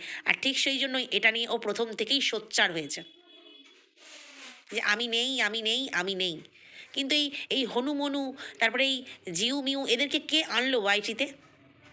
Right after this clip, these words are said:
কে আনলো ওয়াইটিতে? হনু তো কল লিস্ট পর্যন্ত দেখিয়ে দিয়েছিল।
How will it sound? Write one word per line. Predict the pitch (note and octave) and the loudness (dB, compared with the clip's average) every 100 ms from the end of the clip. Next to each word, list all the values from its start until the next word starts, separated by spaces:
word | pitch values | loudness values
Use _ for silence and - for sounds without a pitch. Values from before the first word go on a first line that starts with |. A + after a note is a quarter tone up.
| - - | -18 -2
কে | F4+ | 0
আনলো | F#4+ B3+ G#3 F3+ | 2 0 0 0
ওয়াইটিতে? | E3+ E3 D#3 - - - - - _ _ - - _ _ _ _ - A#3+ | -2 -2 -8 -10 -14 -18 -20 -20 _ _ -20 -20 _ _ _ _ -4 0
হনু | C#4+ | 2
তো | C#4+ | 0
কল | C#4 A#3+ | 4 4
লিস্ট | A#3+ B3 B3+ - | 4 0 0 0
পর্যন্ত | G#3 G3+ G3+ | 0 0 0
দেখিয়ে | F3 F3 D#3 | 0 0 0
দিয়েছিল। | D3+ D3 - | 0 -2 -6